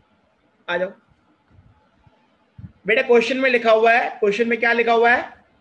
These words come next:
बेटा, पढ़ना क्या लिखा है? interest on drawing, बेटा कितना charge किया, पढ़ो,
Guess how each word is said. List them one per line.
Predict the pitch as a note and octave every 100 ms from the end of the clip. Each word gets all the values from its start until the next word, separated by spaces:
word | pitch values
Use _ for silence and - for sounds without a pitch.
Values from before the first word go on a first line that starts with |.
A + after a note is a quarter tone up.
| _ _ _ _ _ _ _ _ _ _ _ _ F#3
बेटा, | G#3+
पढ़ना | A3 A3+
क्या | A#3
लिखा | A#3 A#3
है? | A#3+
interest | A#3 B3 A#3+ B3+
on | B3
drawing, | B3 B3
बेटा | B3+
कितना | B3+ C4
charge | B3+ B3 B3
किया, | C4 B3+
पढ़ो, | B3